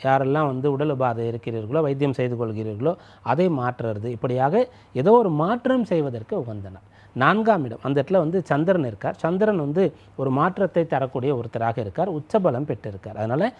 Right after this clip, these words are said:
மாற்றம் செய்வது பற்றி இன்றைய நாள்ல நீங்க வந்து நல்ல பலனை அடையக்கூடிய யோகமானது இருக்கிறது. அதே போல யாரெல்லாம்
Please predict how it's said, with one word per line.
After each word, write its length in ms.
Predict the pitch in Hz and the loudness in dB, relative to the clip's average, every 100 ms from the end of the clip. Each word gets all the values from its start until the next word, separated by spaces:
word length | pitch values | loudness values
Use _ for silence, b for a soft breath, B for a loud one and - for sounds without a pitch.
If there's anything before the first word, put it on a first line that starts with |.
| B B | B B
மாற்றம் 460 | 135 180 190 220 202 | 0 0 2 2 4
செய்வது 360 | 170 156 131 | 4 2 0
பற்றி 300 | 123 113 214 | -6 -2 0
இன்றைய 280 | 196 139 120 | 0 0 -2
நாள்ல 300 | 113 131 156 | -2 -2 -2
நீங்க 260 | 127 110 104 | -2 -4 -6
வந்து 220 | 127 190 | -4 -4
நல்ல 280 | 127 139 165 | -2 0 0
பலனை 280 | 139 110 95 104 | 0 -2 -6 -8
அடையக்கூடிய 440 | 107 117 107 101 110 | -4 -4 -4 -6 -6
யோகமானது 420 | 117 110 101 110 | -6 -6 -6 -6
இருக்கிறது. 560 | 104 101 95 92 170 262 B B | -8 -8 -12 -6 -6 -6 B B
அதே 220 | 127 175 | 0 0
போல 280 | 185 185 214 | 2 0 2
யாரெல்லாம் 640 | 220 165 185 196 190 240 | 2 2 2 2 0 -2